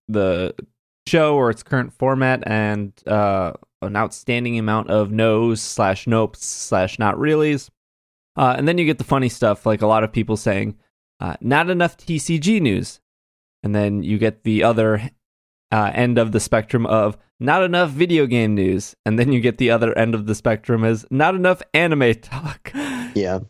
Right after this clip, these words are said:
Speaker 1: I think that's good. I mean, like, those are, like, good complaints, 'cause I feel like we are, we tackle all of that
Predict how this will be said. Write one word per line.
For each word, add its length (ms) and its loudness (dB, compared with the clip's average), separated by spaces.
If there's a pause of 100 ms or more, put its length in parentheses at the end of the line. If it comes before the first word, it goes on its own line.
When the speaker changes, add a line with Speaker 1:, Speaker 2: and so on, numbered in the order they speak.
(200)
Speaker 1:
I 80 2
think 200 -2
that's 220 0
good. 280 4
I 120 2
mean, 180 0
like, 160 2
those 220 2
are, 100 4
like, 240 0
good 240 2
complaints, 540 0
'cause 140 0
I 60 2
feel 260 2
like 420 0
we 320 0
are, 520 2
we 260 2
tackle 600 0
all 220 4
of 140 0
that 400 0